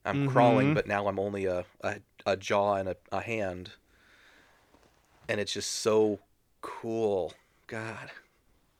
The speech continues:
Speaker 2: So fun. Ugh, I love it. Do you wanna get into, uh, I've got a couple of fun facts about this movie. Some pa-,
Speaker 1: Ooh.
Speaker 2: Cami Costelny patented fun facts.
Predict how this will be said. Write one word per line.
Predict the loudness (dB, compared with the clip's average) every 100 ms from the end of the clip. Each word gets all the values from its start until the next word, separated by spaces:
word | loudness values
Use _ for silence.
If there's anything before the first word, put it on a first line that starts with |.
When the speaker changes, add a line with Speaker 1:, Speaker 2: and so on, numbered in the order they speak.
| _ _ _ _ _ _
Speaker 2:
So | -4 -2
fun. | -2 -4 -6 -8 -12 _ _ -12 0
Ugh, | 6 8 8 6 4 2
I | 4 4
love | 6 6
it. | 4 0 -16 _ _ _ _ -20 _
Do | 2
you | 6
wanna | 6 6
get | 6 6
into, | 6 4 2 2 4 4 4 4 4 2
uh, | 0 -2 -4
I've | -2
got | -4
a | -4
couple | -2 -4 -2 -4
of | -4
fun | -2 0 0
facts | -2 -4 -2 -2 -4 -6
about | -4 -2 -2 -4
this | -8 -4
movie. | -2 0 0 0 -2 -4 _ -20 _ _ -14
Some | -4 -2 0
pa-, | 0 -2
Speaker 1:
Ooh. | -2
Speaker 2:
Cami | -2 0 2 0 0
Costelny | -4 2 4 4 2
patented | 0 -4 -2 -4 -4 -4
fun | -2 -2 -2
facts. | -2 -4 -4 -6 -14